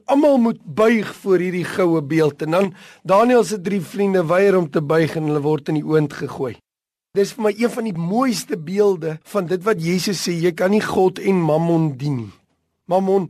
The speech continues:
die god wat agter geld en welvaart sit.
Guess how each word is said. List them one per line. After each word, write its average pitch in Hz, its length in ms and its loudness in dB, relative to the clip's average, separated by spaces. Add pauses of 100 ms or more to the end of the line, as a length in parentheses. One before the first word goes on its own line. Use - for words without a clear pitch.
die 185 80 0
god - 360 0
wat - 160 -2
agter 98 280 -2
geld 202 440 0
en 165 180 -2
welvaart 156 680 -2
sit. - 420 -18